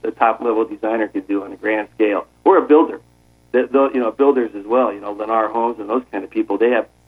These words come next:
they're working on, on square miles of, of land, and, uh,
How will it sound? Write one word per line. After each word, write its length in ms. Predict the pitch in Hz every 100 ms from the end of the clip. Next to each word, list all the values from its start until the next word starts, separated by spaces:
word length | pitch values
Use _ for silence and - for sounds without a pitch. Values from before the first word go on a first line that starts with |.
| _ _ _ _
they're 400 | - - - 147
working 280 | 151 147 117
on, 220 | 117 113
on 180 | 113 110
square 240 | - 143 127
miles 480 | 113 123 139 117 107
of, 160 | 101 -
of 200 | 107 104
land, 480 | 107 131 139 95 95
and, 380 | 98 98 98 98
uh, 280 | 98 95